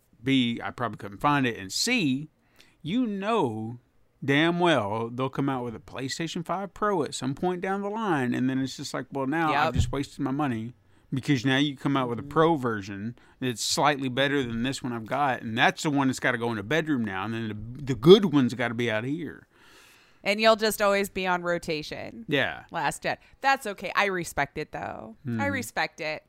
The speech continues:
Speaker 2: Let her have the good unit.
Speaker 1: Yeah, I'm trying. I'm trying to be, I'm trying to be good, but I have to
Speaker 2: I know there's a lot of people out there that's, "No, both of you
Speaker 1: Yeah.
Speaker 2: share," and that's fair too. But I get
Speaker 1: But
Speaker 2: it.
Speaker 1: it's when, it's when we're playing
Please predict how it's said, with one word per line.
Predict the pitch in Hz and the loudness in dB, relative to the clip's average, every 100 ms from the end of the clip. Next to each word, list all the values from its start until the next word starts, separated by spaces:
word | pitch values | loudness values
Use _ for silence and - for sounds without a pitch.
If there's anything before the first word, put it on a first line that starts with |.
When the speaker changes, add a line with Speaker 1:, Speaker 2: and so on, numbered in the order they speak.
| _ _ - | _ _ -10
Speaker 2:
Let | 254 214 | -4 0
her | |
have | 196 180 | 0 0
the | 175 | -4
good | 160 156 | -6 -6
unit. | 147 147 143 147 - | -8 -8 -8 -12 -10
Speaker 1:
Yeah, | 320 320 277 - - | -8 -6 -10 -14 -20
I'm | - 180 | -14 -12
trying. | - 175 123 87 98 _ _ _ | -6 -6 -6 -10 -18 _ _ _
I'm | 147 | -10
trying | 147 151 | -6 -4
to | |
be, | 147 143 143 | -2 -4 -4
I'm | 139 123 | -10 -10
trying | 156 151 | -8 -6
to | |
be | 147 | -6
good, | 143 120 92 | -6 -8 -8
but | 107 110 | -8 -4
I | 123 | 0
have | 131 - | 0 0
to | 127 113 | -4 8
Speaker 2:
I | 262 | 10
know | 262 247 | 12 12
there's | 240 | 8
a | 226 | 6
lot | 226 220 | 8 10
of | 220 | 8
people | 214 226 208 208 | 6 0 4 4
out | 202 196 | 6 4
there | 196 190 190 | 2 0 0
that's, | 190 202 202 | -2 -6 -10
"No, | 226 320 370 480 453 359 - | 0 6 10 12 12 8 6
both | 320 403 294 | 4 4 0
of | 330 | -2
you | 392 | 0
Speaker 1:
Yeah. | |
Speaker 2:
share," | 392 403 370 277 | 0 2 2 2
and | 254 254 | 0 0
that's | 277 - | -2 -2
fair | 226 220 214 | 0 2 0
too. | - 202 175 170 | 0 -4 -2 -4
But | 170 160 - | -2 -2 0
I | 190 | -2
get | 185 139 131 | -2 -4 -2
Speaker 1:
But | - | 0
Speaker 2:
it. | |
Speaker 1:
it's | 240 190 | -2 -4
when, | 220 208 - | -4 -4 -6
it's | 180 - | -10 -8
when | 208 208 196 | -6 -4 -2
we're | 190 | -4
playing | 180 208 196 185 175 | -4 -6 -6 -4 -6